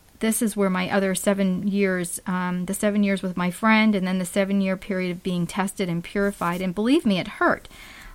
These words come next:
Um, but it has prepared me for whatever the next step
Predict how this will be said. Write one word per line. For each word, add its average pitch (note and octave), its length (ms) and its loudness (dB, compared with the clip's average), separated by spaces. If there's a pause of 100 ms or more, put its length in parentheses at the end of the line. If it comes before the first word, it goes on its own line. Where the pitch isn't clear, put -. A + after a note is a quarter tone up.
Um, G#3+ 220 4
but A#3+ 160 4
it B3+ 100 0
has C4+ 320 0
prepared B3 720 -2
me G3 240 0
for G3+ 220 -4
whatever G#3 580 -2
the G3 120 -2
next F#3 440 -2
step F#3+ 400 -4